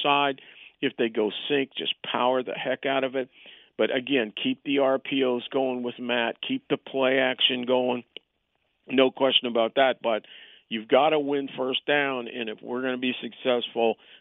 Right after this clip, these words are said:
we have to establish Jonathan Taylor right off the bat to keep their defensive line on its heels. Uh, number two, we definitely have to control the edges, particularly if, in fact, we get to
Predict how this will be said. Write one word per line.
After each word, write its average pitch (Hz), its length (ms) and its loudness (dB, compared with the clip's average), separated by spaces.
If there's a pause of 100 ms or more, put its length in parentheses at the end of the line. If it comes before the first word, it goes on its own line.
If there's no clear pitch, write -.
we 120 220 0
have 120 320 2
to 117 160 -2
establish 113 640 -2
Jonathan 110 540 -2
Taylor 110 320 2
right 117 380 0
off 120 260 0
the 113 80 -2
bat 110 320 2
to 104 60 -12
keep - 300 -8
their 113 160 0
defensive 107 600 -8
line 110 360 -2 (400)
on 107 140 4
its 104 220 -4
heels. 107 400 2 (480)
Uh, 113 140 6
number 135 300 2 (120)
two, 139 340 4 (420)
we 120 120 0
definitely 139 680 2
have 131 320 2
to 127 80 -8
control 123 520 -2
the 120 160 0
edges, 120 420 2
particularly 127 880 0 (460)
if, 143 240 4
in 127 160 -6 (100)
fact, 131 320 0
we 120 160 -2
get 123 320 2
to 113 120 -4